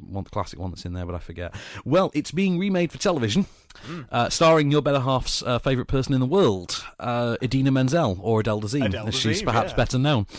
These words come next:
Speaker 1: And, uh, yeah, she's gonna play the, the Middler role, and there's no,
Speaker 2: Oh,
Speaker 1: uh,
Speaker 2: yeah.
Speaker 1: word on who's gonna play the Barbara Hershey role yet.
Speaker 2: Yeah.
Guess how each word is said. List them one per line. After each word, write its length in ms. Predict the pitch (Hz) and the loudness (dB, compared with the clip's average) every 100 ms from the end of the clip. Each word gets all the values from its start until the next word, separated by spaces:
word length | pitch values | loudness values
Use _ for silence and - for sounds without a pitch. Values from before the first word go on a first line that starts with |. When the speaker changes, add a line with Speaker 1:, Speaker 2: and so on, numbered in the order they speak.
| - - - - | -14 -14 -16 -8
Speaker 1:
And, 440 | 151 151 156 151 - | 0 2 2 0 2
uh, 220 | 160 156 | 4 4
yeah, 140 | 131 170 | 4 0
she's 200 | - 175 | 0 -2
gonna 140 | 160 | -4
play 240 | 151 156 143 | -4 -2 0
the, 160 | 131 | -2
the 100 | 120 | 0
Middler 260 | 131 135 110 | 0 2 0
role, 340 | 87 85 170 - | -2 -2 -4 -6
and 320 | 113 113 117 | -4 -2 -2
there's 160 | 123 131 | -2 -2
no, 400 | 151 160 160 147 | 0 2 2 0
Speaker 2:
Oh, 40 | 120 | -2
Speaker 1:
uh, 20 | |
Speaker 2:
yeah. 40 | 135 117 | -2 0
Speaker 1:
word 300 | 139 131 123 | 2 2 0
on 120 | 110 | -2
who's 180 | 110 110 | -2 -2
gonna 100 | 113 | -2
play 160 | - | -2
the 80 | 110 | -2
Barbara 300 | 104 110 101 | 0 0 0
Hershey 320 | 113 107 - | 2 2 0
role 320 | 87 85 82 85 - | -2 -2 -4 -8 -8
yet. 400 | 90 82 95 | -6 -6 -8
Speaker 2:
Yeah. 60 | - | -14